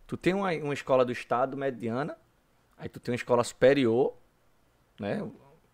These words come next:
Você pega uma escola militar, você vê que os suportes que existem ali dentro são uns. Você pega uma escola do estado que tem o mesmo nível de trabalho do que a escola mi-, militar, mas os suportes já são outros.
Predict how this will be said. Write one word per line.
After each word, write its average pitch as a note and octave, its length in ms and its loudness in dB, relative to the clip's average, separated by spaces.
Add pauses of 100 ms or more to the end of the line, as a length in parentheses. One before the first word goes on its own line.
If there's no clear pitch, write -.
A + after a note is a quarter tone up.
(400)
Você - 160 -10
pega B2 180 2
uma C3+ 60 -2
escola A#2+ 260 0
militar, A#2 640 0 (520)
você - 160 -6
vê G#2+ 120 0
que - 140 -6
os G#3 140 -4
suportes - 720 0
que - 140 -10
existem G2 440 -8
ali F#2 100 -8
dentro G2 260 -8
são - 120 -10
uns. G2 320 -12 (480)
Você - 140 -10
pega C3+ 240 6
uma D3 40 0
escola A#2+ 480 0
do G#2+ 160 -4
estado G#2 640 0 (360)
que - 100 -10
tem B2 140 -6
o B2 60 -4
mesmo E3+ 360 0
nível A#2+ 220 -4
de A2+ 100 -8
trabalho G#2+ 380 -2
do G2 60 -8
que - 100 -10
a G2+ 40 -4
escola A2 220 -8
mi-, G#2 240 -10
militar, G2+ 340 -10
mas B2+ 140 -8
os B2 80 -8
suportes - 360 -4
já C#3+ 60 -10
são F#3 160 -14
outros. G#2+ 300 -10